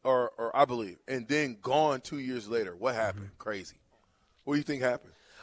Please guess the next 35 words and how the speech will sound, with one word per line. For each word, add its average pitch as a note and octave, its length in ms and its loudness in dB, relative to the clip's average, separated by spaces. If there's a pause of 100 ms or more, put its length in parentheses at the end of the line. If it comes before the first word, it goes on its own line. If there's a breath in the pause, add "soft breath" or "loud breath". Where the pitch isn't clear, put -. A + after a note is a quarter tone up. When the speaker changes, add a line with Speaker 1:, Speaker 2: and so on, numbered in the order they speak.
Speaker 2:
I A#3+ 140 4
don't C#4 100 2
know. B3+ 140 8
I E3+ 140 6
will A#3+ 160 4
say B3 180 0
this. G#3 260 0
Talking G3 380 -2
to, E3+ 280 2
to E3+ 180 -2
a D3 40 0
couple F3 240 0
of E3 60 0
the D#3+ 100 4
offensive D#3 480 2
linemen, C#3 480 2
I, A#2+ 220 -2
I D#3 100 4
was D3 140 2
asked, E3 420 0
you D#3 80 -10
know, C#3 140 -2
kinda D3 300 0
what D3 320 4 (340 soft breath)
has D3 220 2
been D3+ 180 0
the C#3+ 100 -2
biggest C3+ 420 0
difference. B2 440 0
And A#2+ 100 -4
you'll G3+ 140 2
like F3 220 0
this, F#3 180 2
Vershawn. G#2+ 560 0 (480 soft breath)
Um, C3+ 540 4